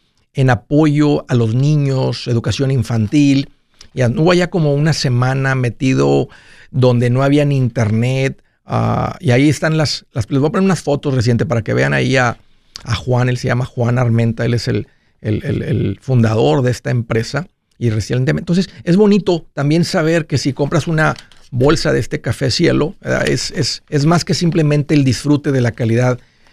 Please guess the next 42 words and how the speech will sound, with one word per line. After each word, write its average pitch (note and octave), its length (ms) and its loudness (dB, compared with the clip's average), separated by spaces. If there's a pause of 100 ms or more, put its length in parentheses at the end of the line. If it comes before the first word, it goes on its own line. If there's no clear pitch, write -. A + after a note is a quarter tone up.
(140)
del A#2+ 220 0
café, A#2 520 -2
un C3 80 -12
ca-, A2+ 240 -4
un C3+ 80 -4
café - 240 -2
de A#2 80 -2
calidad, A2 420 0 (260)
sino A#2 360 -2
que A2+ 320 -4 (360)
está - 240 -10
haciendo D#3 240 2
algo, D3 440 2
algo B2+ 300 0
diferente, G#2+ 560 0
algo B2 160 0
especial, G#2+ 520 -4
está A2+ 120 -8
haciendo C3 180 0
algo C3 220 0
bonito A2+ 540 0 (540)
con A2 140 -2
parte A2+ 320 -2
de A2+ 40 2
las A2 120 0
ganancias. A#2+ 300 -2
Un, C#3+ 120 0
hay B2+ 80 2
un C#3 120 2
compromiso B2+ 500 0
real C3 300 0
y B2+ 80 0
ahí A#2+ 80 0
está B2 180 -4
la B2+ 100 0
inversión B2 460 0
que - 80 -6
ahora A2+ 300 0 (240)
les G#2+ 160 -2
voy A2+ 140 2
a A#2 40 2
mostrar A2+ 400 0